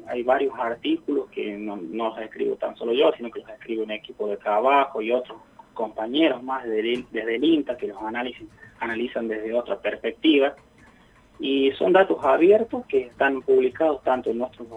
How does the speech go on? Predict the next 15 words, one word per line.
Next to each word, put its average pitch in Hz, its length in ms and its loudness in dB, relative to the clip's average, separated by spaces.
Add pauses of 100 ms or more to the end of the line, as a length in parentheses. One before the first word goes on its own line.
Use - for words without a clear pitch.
(140)
perfiles, 147 500 2
en 117 60 -10
nuestro 113 220 -8
perfil - 320 -6
personal, 135 560 -2 (100)
que - 220 -12 (160)
son, 120 160 -12 (340)
sale 107 540 -2
el 104 80 -6
perfil 113 340 -2
que 113 140 -2
se - 60 -12
llama 117 160 0
Personas 117 520 -4
inta, 147 340 0